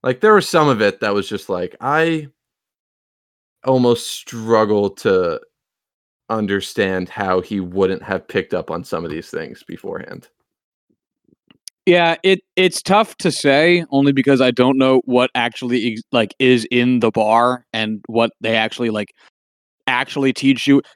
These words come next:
Speaker 2: 'Cause his rationale for it was, like, if that's how it was, understandable. Like, his rationale for not knowing what discovery was is like, like,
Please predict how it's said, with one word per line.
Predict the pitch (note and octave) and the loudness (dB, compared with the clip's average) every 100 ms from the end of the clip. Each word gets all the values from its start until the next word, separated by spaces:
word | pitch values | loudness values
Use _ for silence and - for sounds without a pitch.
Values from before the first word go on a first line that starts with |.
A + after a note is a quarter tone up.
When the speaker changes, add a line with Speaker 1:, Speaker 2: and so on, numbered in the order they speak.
| - | 0
Speaker 2:
'Cause | A3+ | 4
his | C4+ | 4
rationale | F#3+ C4+ F4+ - A3 A#3 | 4 2 2 2 2 2
for | - A3 E3 C#3 | 2 2 4 4
it | B2+ | 4
was, | D3 C#3+ B2+ - | 2 2 2 -4
like, | D3 C#3 A#2+ - _ - | -2 0 -2 -10 _ -6
if | C#3+ | -2
that's | D3+ D#3+ | -2 -2
how | E3+ D#3 | -2 -2
it | B2 | 0
was, | B2 C#3+ C#3+ | 2 2 0
understandable. | B2+ C3 B2+ B2+ B2+ C#3+ E3+ | -2 -2 -2 0 0 2 2
Like, | D3 B2+ | 2 0
his | A#2 | 0
rationale | C3 C3 C3 B2 A#2+ | 0 0 -2 -2 0
for | A#2+ | -2
not | A2+ A#2+ | -2 -2
knowing | C3 B2 A#2+ | -2 -4 -2
what | A2+ | -6
discovery | - - F#3 D#3 | -6 0 2 4
was | B2+ A#2+ G#2+ | 4 2 0
is | A2 | -4
like, | A#2 A#2 | -2 0
like, | A2+ | -4